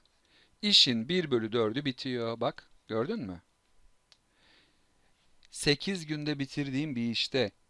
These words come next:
iki gün birlikte arkadaşınla çalışıyorsan işin iki bölü sekizi biter. Sadeleştiririm, bir bölü dördü biter. Ve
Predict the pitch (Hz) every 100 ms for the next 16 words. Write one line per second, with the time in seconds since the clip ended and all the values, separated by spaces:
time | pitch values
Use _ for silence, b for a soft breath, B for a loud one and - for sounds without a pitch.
0 | - 131 160 156 131 104 117 107 - 107
1 | 107 107 110 - 107 95 - 101 - 127
2 | 127 170 196 - - 127 120 - - 120
3 | 123 123 135 131 135 147 - 170 196 -
4 | b b b - 165 156 139 131 123 -
5 | 131 117 131 185 214 _ _ - 190 156
6 | 127 113 117 151 117 160 165 - 147 143
7 | 143 139 - _ b b b 139 175